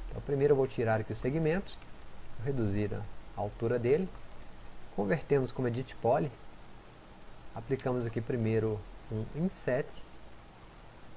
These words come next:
pra poder fazer aquela parte da rodinha da borracha primeiro, depois vamos fazer essa parte de dentro aqui, seria o metal da rodinha, então primeiro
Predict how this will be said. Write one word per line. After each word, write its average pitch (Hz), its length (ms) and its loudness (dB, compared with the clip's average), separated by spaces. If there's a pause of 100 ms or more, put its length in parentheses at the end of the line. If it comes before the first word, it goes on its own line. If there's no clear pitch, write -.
(100)
pra 113 120 -4
poder 110 240 2
fazer 110 320 2
aquela 110 300 4
parte - 380 2
da 107 100 4
rodinha 101 600 2 (500)
da 104 80 -2
borracha 117 640 0 (200)
primeiro, 113 400 0 (460)
depois 147 340 6
vamos 156 180 2
fazer 131 280 2
essa 127 180 -2
parte 113 280 -2
de 156 100 2
dentro 135 420 2
aqui, 135 260 -2 (600)
seria 110 280 4
o - 20 6
metal 123 440 4
da 120 80 4
rodinha, 107 380 2
então 113 220 0
primeiro 117 500 2